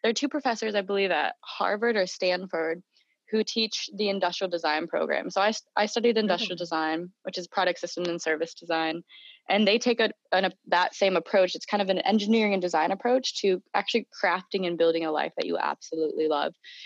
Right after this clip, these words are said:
Speaker 1: And they give lots
Speaker 2: Mm.
Speaker 1: of tools, and it's just really fun. So I recommend that book.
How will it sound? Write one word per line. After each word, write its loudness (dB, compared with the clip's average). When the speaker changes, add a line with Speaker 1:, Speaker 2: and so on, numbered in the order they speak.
Speaker 1:
And 0
they 2
give 2
lots 0
Speaker 2:
Mm. -2
Speaker 1:
of -6
tools, 2
and -2
it's -2
just 0
really 2
fun. -2
So 0
I 4
recommend 2
that 0
book. 0